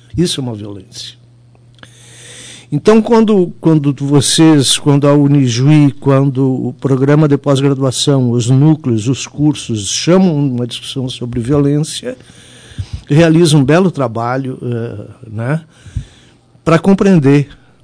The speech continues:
a sociedade brasileira, para compreender a sociedade latino-americana, e eu acho que hoje para compreender a sociedade mundial,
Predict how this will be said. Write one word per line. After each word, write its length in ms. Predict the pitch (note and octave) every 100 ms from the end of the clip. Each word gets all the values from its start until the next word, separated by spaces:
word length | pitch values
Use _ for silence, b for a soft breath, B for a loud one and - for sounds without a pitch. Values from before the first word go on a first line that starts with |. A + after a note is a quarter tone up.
| -
a 100 | B2
sociedade 640 | - B2+ - A#2+ B2 A#2+
brasileira, 600 | A2+ A#2+ A#2 A#2 C#3 C#3+
para 180 | A#2+ B2
compreender 480 | B2+ A#2+ B2 A#2+ C3+
a 60 |
sociedade 680 | - B2 C3+ A#2 A#2 A2 G#2+
latino-americana, 1000 | G#2+ - B2 A#2 G#2+ G#2+ - C#3+ E3 B B B B B B -
e 80 | D3
eu 160 | F3
acho 220 | E3+ E3+ -
que 100 | E3+
hoje 600 | D3+ E3 E3+ F3+ F#3 F#3+
para 240 | - E3
compreender 400 | E3+ E3 D#3+ D#3
a 40 | D#3
sociedade 520 | E3 D3+ D3 D3+ C#3+
mundial, 460 | E3+ D#3+ D3 C3